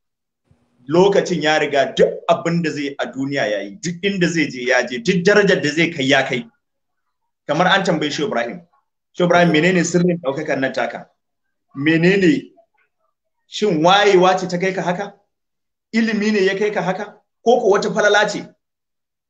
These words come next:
Sai ce, "Ai to bari ka ji. Thaqafatu Ibrahima wal ilmu kulluhu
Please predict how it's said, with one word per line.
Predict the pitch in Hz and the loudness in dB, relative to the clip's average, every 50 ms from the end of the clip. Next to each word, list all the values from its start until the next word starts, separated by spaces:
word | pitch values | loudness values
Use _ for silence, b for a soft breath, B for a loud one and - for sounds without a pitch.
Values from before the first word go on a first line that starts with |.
| _ _ _ _ _ _ _ | _ _ _ _ _ _ _
Sai | _ - 165 170 170 | _ -10 -8 -6 -4
ce, | 175 175 | -2 0
"Ai | 160 156 | 0 0
to | 156 151 143 | -2 -4 -4
bari | 135 131 135 139 | -2 -2 -2 -4
ka | - 123 | -4 -8
ji. | 107 101 - - _ _ _ _ _ _ _ _ _ _ _ _ _ _ - | -12 -14 -18 -20 _ _ _ _ _ _ _ _ _ _ _ _ _ _ -8
Thaqafatu | 123 127 151 160 165 170 190 175 175 156 | -8 -4 -2 0 0 0 -2 -4 -4 -6
Ibrahima | 139 139 131 131 131 131 131 131 131 135 135 123 110 95 - - - _ _ _ _ _ _ _ _ _ _ _ _ _ _ _ - | -6 -6 -4 -2 0 0 0 0 -2 -4 -6 -6 -6 -8 -10 -14 -20 _ _ _ _ _ _ _ _ _ _ _ _ _ _ _ -8
wal | 127 139 143 143 143 143 139 - | -4 -2 0 0 0 -2 -2 -2
ilmu | 185 196 190 185 175 160 135 - | -2 0 2 2 2 0 0 -2
kulluhu | - 196 214 214 208 196 175 151 127 123 120 110 110 - | -2 -2 -2 -2 -2 -2 -2 -2 -2 -4 -8 -10 -12 -14